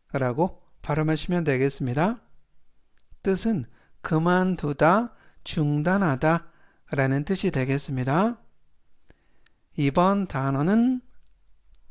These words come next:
circuit, circuit, circuit 라고 발음하시면 되겠습니다.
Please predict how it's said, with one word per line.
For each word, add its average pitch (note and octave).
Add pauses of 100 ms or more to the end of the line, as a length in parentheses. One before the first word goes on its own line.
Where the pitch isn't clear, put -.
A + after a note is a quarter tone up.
(460)
circuit, - (1040)
circuit, - (1200)
circuit - (520)
라고 C3 (280)
발음하시면 D3+
되겠습니다. C3+